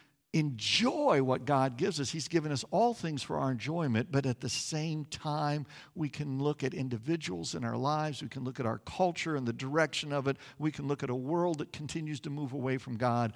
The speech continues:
and as we enjoy what God has, we also grieve those things that grieve God's heart.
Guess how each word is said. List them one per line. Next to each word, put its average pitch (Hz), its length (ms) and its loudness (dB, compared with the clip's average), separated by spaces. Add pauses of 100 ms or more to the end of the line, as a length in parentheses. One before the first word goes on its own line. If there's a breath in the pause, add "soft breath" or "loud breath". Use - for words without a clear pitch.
(240 loud breath)
and 131 160 2
as 127 160 -2
we 131 140 -2
enjoy 127 460 2
what 165 180 -2
God 127 260 2
has, 110 300 0
we 104 140 -4
also 107 480 -4
grieve 117 500 -6
those 110 300 -6
things 110 340 -8
that - 160 -10
grieve 98 320 -12
God's - 400 -10
heart. - 300 -20